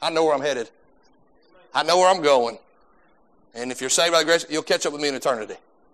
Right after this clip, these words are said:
But we probably won't even tell each other thank you. We'll just go find Jesus and tell him thank you.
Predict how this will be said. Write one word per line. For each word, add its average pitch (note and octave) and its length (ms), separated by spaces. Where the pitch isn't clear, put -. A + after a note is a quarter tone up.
But B2 100
we C#3+ 80
probably E3 240
won't D#3+ 80
even D3 120
tell D3 140
each B2 100
other A#2+ 100
thank C3 240
you. B2 60
We'll C3 100
just C3+ 160
go C#3 120
find D3+ 240
Jesus C3 240
and G#2+ 80
tell C3 120
him B2 120
thank G#2+ 260
you. G#2+ 80